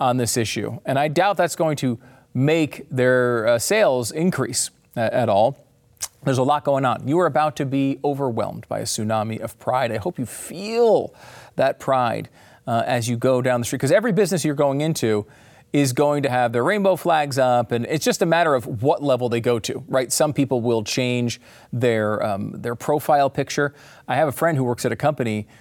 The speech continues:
who said that they had planned on changing their profile picture all this time until they saw all this backlash, and then they decided, "You know what? Let's just tweet one thing on June first as, like, a, we'll check the box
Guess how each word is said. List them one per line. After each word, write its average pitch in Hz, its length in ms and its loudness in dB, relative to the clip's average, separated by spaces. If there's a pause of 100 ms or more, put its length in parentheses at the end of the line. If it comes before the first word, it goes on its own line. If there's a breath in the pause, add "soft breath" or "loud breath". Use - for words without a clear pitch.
(120)
who 131 260 2
said 170 340 2
that 123 380 0
they 139 140 2
had 120 160 -2
planned 214 500 2
on 117 240 0
changing 113 400 -2
their 104 140 -2
profile 107 540 -2
picture 107 460 -6
all 110 200 2
this 110 180 -8
time 147 340 0
until 131 220 -4
they 127 80 0
saw 156 240 2
all 120 200 2
this 107 180 -8
backlash, 127 760 0
and 147 100 -4
then 233 120 0
they 294 80 0
decided, 202 440 0
"You 170 60 -2
know 214 160 2
what? 247 340 2 (920 soft breath)
Let's 208 180 2
just - 260 -2
tweet 196 260 0
one 151 380 2
thing 131 440 0 (120)
on 156 380 0
June 143 320 0
first - 560 -4 (480)
as, 147 140 -2
like, 143 220 2
a, 131 280 2
we'll 151 200 -2
check - 360 -2
the 165 120 0
box - 640 -2